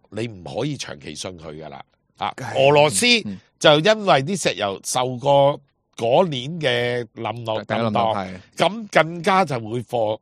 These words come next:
Speaker 1: 中國一齊去對抗。
Speaker 2: 嗯。
Speaker 1: 誒，金正恩其實係一個例子。嗱，我，我話俾你聽啊，金正恩點解最後簽唔到反艇啊？
Speaker 2: 嗯，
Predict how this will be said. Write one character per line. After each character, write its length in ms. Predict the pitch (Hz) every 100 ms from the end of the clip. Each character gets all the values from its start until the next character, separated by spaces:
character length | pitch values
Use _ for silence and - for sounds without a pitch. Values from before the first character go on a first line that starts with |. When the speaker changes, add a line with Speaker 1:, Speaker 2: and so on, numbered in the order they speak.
| _
Speaker 1:
中 180 | 165 156
國 140 | 139 -
一 60 |
齊 280 | 135 - 80
去 120 | 95
對 180 | 98 95
抗。 240 | 80 92 - _
Speaker 2:
嗯。 280 | 101 95 85 - _ _ _ _
Speaker 1:
誒， 400 | - 170 175 175 - -
金 200 | 247 254
正 180 | 185 160
恩 160 | 190
其 120 | 139 113
實 80 |
係 40 | 131
一 40 |
個 200 | 156 113
例 80 | 98
子。 140 | -
嗱， 240 | 104 131 98
我， 100 | 120 - -
我 80 | 135
話 180 | 139 123
俾 80 | 156
你 60 | 131
聽 200 | 139 139
啊， 100 | 135
金 180 | 180 160
正 120 | 143
恩 140 | 147
點 120 | 131
解 120 | 139 123
最 200 | 117 101
後 60 |
簽 240 | 92 - 127
唔 140 | 87
到 180 | 76 107
反 200 | 101 90
艇 120 | 98 76 85
啊？ 80 | 87 _
Speaker 2:
嗯， 220 | 175 170